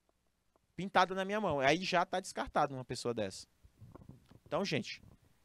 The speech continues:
o que que você tá vendo? "Ah, eu tô vendo o início, ápice do negócio." Então, vamos lá. "Professor, existe outros tipos de candidatos, candidatos disponíveis, não estão empregados,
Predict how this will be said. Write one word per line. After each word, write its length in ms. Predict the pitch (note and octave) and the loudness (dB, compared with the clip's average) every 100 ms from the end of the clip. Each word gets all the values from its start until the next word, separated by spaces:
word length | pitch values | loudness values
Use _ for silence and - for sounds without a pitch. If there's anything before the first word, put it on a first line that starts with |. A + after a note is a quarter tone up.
| _ | _
o 40 | |
que 100 | - | -6
que 100 | F#3 | -2
você 120 | F#3+ | 0
tá 160 | F#3+ G3+ | 6 6
vendo? 260 | F#3+ F3+ D3+ | 6 2 2
"Ah, 120 | F3+ | 4
eu 100 | F3+ | 4
tô 120 | E3+ | 0
vendo 520 | D3 D#3 D#3+ E3 E3+ E3+ | -4 -4 -6 -4 -4 -2
o 80 | D3+ | -4
início, 640 | F3 C#3+ D#3 D3+ - - - _ _ _ _ _ _ | -4 -2 -4 -4 -6 -10 -16 _ _ _ _ _ _
ápice 440 | - D#3 F3 - - | 4 6 6 2 -12
do 60 | |
negócio." 460 | B2+ G#2+ G#2 - - _ _ _ _ _ _ _ _ _ _ | -10 -10 -12 -16 -20 _ _ _ _ _ _ _ _ _ _
Então, 140 | - E3 | 0 2
vamos 220 | F3+ G#3 | 4 8
lá. 240 | D#3+ A2+ A2+ - | 6 6 -4 -10
"Professor, 580 | E3+ F3 A#3 G#3 B2+ G#2+ - _ _ _ _ _ _ _ _ _ | -8 2 8 8 6 0 -18 _ _ _ _ _ _ _ _ _
existe 560 | - C3 F3 G#3+ - A3 | -8 -4 -2 0 0 0
outros 360 | F#3+ A3 G#3 F#3 | 2 2 0 -6
tipos 360 | - G#3+ - | -6 -6 -8
de 80 | F3 | -10
candidatos, 580 | - F#3+ F3+ D#3+ D3 - | -6 -4 4 4 4 -4
candidatos 500 | - E3 D#3+ E3+ - | -6 -4 4 4 4
disponíveis, 1000 | D3 G3 - G3 F3+ F#3 C3 G2 - - - _ _ _ - | -4 -6 -2 -2 2 2 2 -2 -4 -8 -12 _ _ _ 0
não 160 | D3+ | 4
estão 460 | G3 - F3 E3+ F3 | 4 4 6 6 4
empregados, 880 | - E3+ F3+ E3+ D3+ C#3 A#2+ - - | -2 0 2 4 4 4 0 -10 -14